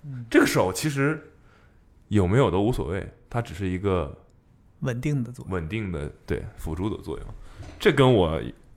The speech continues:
Speaker 2: 脑海里对于高尔夫的理解太不一样了。
Speaker 1: 哦。
Speaker 2: 对，然后就在练，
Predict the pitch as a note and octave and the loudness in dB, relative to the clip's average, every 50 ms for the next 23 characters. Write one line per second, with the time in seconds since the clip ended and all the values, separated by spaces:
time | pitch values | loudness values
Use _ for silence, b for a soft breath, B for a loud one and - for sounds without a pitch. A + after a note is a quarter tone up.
0 | - - - - - - F#2 F#2+ C3+ F3 F3 E3+ A#2+ A2 G#2+ F#2+ E2+ C2 G#1+ - | -20 -18 -18 -14 -6 0 4 6 6 8 8 6 4 4 4 2 0 -2 -4 -6
1 | - - G2 F#2+ F2+ E2+ E2 E2+ - F#2 F2+ E2 E2 E2 - F2+ E2+ F2 E2+ E2 | -6 -2 0 0 2 2 0 0 2 2 4 4 2 0 -4 -4 -2 0 0 0
2 | D#2+ D#2+ D2+ D#2 D#2+ - E2 - - - F#2 A#2 F#2+ - C#2 G#1+ G1+ G1+ G1+ G1+ | 0 -2 -4 -4 -6 -6 -8 -6 -2 2 4 4 4 2 0 -8 -8 -10 -14 -14
3 | G1+ - - - - C#3 C3 C3 C#3 C#3 C#3 C#3 C#3 C3+ C3 C3 B2+ B2+ C3 C3+ | -16 -20 -18 -12 -10 -8 -8 -6 -6 -4 -4 -4 -4 -4 -6 -6 -6 -8 -8 -10
4 | - - - - - - - - - - G1+ - - - D#2 D#2+ D#2+ E2 D#2 D2+ | -12 -16 -20 -20 -20 -20 -18 -12 -10 -10 -10 -8 -6 -4 -4 -2 -2 -2 -2 -2
5 | D#2+ D2+ D2 D#2 D2+ D#2 D2+ F2 F2 D#2 B1+ - - - | -2 -2 -2 0 -2 0 0 0 0 0 -2 -4 -8 -10